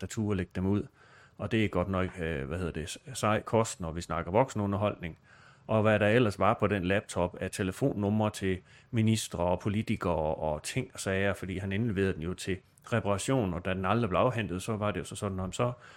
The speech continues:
ham, der reparerede det, så er det hans ejendom, og så fik han kigget det igennem. Og så får vi jo så valgt et sidste gang op ved tyve tyve, hvor den kommer frem,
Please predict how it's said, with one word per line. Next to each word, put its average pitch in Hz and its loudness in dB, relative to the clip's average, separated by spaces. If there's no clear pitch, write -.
ham, 120 0
der 107 2
reparerede 107 2
det, 95 -4
så - 2
er 110 4
det 104 -2
hans 107 0
ejendom, 101 2
og 90 -6
så 98 -6
fik 104 -6
han 92 -8
kigget 92 -6
det 95 2
igennem. 90 0
Og 110 0
så 120 2
får 123 6
vi 95 4
jo 95 2
så 113 2
valgt 110 4
et 107 -8
sidste - 0
gang 92 -2
op 98 -2
ved 101 -6
tyve 104 -2
tyve, 117 0
hvor 98 -2
den 95 -4
kommer 90 -4
frem, 98 0